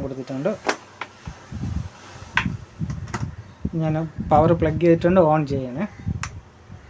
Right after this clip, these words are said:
ഓക്കെ, ഓൺ ആയിട്ടുണ്ട്. ഓക്കെ,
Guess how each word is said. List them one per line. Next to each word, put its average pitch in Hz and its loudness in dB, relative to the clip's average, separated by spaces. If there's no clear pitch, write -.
ഓക്കെ, 160 -4
ഓൺ 147 2
ആയിട്ടുണ്ട്. 139 0
ഓക്കെ, 147 -6